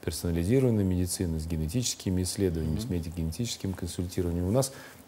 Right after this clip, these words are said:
Speaker 1: есть запросы от молодых людей, которые учились где-то на Западе,
Speaker 2: Да.
Speaker 1: но щас у них планы работать у нас. И привлекает именно инфраструктура, вот вы
Speaker 2: Ну,
Speaker 1: абсолютно
Speaker 2: очевидно,
Speaker 1: правильно.
Speaker 2: да. Это
Speaker 1: Возможность
Speaker 2: очевидно.
Speaker 1: реализации, да, своих.
Speaker 2: Так и наука то же самое. Вот мы когда создали, так сказать, вот, э, <clears throat> Центр природоподобных технологий,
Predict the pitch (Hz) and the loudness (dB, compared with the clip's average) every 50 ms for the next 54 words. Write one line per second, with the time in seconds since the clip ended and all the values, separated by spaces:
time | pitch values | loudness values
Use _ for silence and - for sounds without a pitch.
0 | - - 120 123 113 104 101 107 98 104 - 135 170 156 - - 107 98 90 - | -2 2 4 4 4 6 6 4 4 6 4 4 4 4 4 4 4 4 4 4
1 | - 98 107 113 113 113 101 - - 92 92 87 90 87 78 78 - 85 - 92 | 4 6 6 8 8 6 4 4 2 0 0 2 2 2 0 2 0 -2 -2 0
2 | 90 90 92 90 - - 101 85 80 80 82 87 90 90 85 - - 90 87 82 | 0 0 0 -2 0 0 0 0 0 0 0 0 0 0 0 0 -2 0 0 2
3 | 80 82 85 - - 107 113 131 110 98 95 - 127 127 - - 123 113 107 - | 2 2 2 2 0 -2 0 2 2 2 2 2 2 2 2 2 2 2 2 2
4 | - 110 117 120 113 104 104 101 101 101 101 98 - 95 - - 110 107 92 78 | 4 6 6 6 6 4 4 4 4 4 2 0 0 -8 -4 0 2 2 2 2
5 | 76 - - 123 110 117 120 123 127 139 139 - 185 190 170 - - 139 139 139 | 0 0 0 0 4 6 6 8 8 6 6 6 6 8 6 6 6 6 6 8
6 | 139 131 120 113 107 - 113 104 - - 117 120 - - 117 101 90 87 85 - | 8 8 8 6 6 4 0 -2 0 2 0 0 0 2 2 2 4 4 2 2
7 | 95 95 147 147 - 110 104 101 131 139 175 - - 107 98 92 82 82 82 80 | 2 2 2 4 4 4 4 6 4 4 2 2 2 2 4 4 4 4 0 -2
8 | 80 - 104 98 101 - 160 170 156 143 135 107 107 127 117 113 113 117 117 113 | 0 2 4 6 8 8 8 8 8 8 6 8 8 8 8 8 8 8 8 8
9 | 131 113 - - - - 78 78 82 95 92 82 - - 98 95 90 90 - 190 | 6 6 6 4 -2 -4 -4 -4 -4 -4 -4 -4 -4 -4 -4 -2 -2 -2 -2 -2
10 | 180 175 185 208 220 214 - - 165 165 156 139 - - 180 175 156 143 127 104 | -2 0 0 0 0 0 -2 -4 -4 -2 -2 -4 -2 -2 -2 -2 0 -2 -4 -2
11 | 117 147 143 - 143 131 143 135 135 - 180 180 151 135 127 123 117 104 117 113 | -4 -4 -2 0 0 0 0 -2 -2 -2 -4 -4 -4 -4 -4 -4 -4 -2 -4 -4
12 | - - - - 101 - 110 110 - - - - - 131 139 127 104 - - - | -6 -6 -10 -8 -2 0 0 0 -2 -4 -12 -4 2 4 6 6 6 2 -2 -2
13 | - 123 113 104 - - - - 120 117 120 113 110 95 120 120 120 156 135 113 | -2 -2 -2 -2 -4 -8 -8 -4 -2 -2 0 -2 0 -2 -2 0 0 -2 -2 -4
14 | 107 - - 117 104 104 120 117 117 123 110 107 | -6 -8 -8 -8 -6 -4 -4 -4 -4 -4 -6 -8